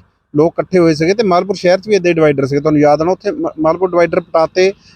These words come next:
ਔਰ ਖ-, ਉੱਥੇ ਕੋਈ ਪ੍ਰੋਬਲਮ ਨਹੀਂ ਆਈ, ਮੁੜ ਕੇ ਬੜਾ ਵਧੀਆ ਚੱਲਣ ਡਿਆ। ਤੇ ਇੱਥੇ ਹੁਣ ਡਿਵਾਈਡਰ, ਇਹ ਮਤਲਬ ਜਿਹੜੇ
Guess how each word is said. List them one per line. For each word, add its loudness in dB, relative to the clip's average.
ਔਰ 0
ਖ-, -8
ਉੱਥੇ 0
ਕੋਈ 2
ਪ੍ਰੋਬਲਮ 0
ਨਹੀਂ 0
ਆਈ, 0
ਮੁੜ -4
ਕੇ -4
ਬੜਾ 0
ਵਧੀਆ -2
ਚੱਲਣ -2
ਡਿਆ। 0
ਤੇ 0
ਇੱਥੇ 0
ਹੁਣ 2
ਡਿਵਾਈਡਰ, 2
ਇਹ 2
ਮਤਲਬ -2
ਜਿਹੜੇ 0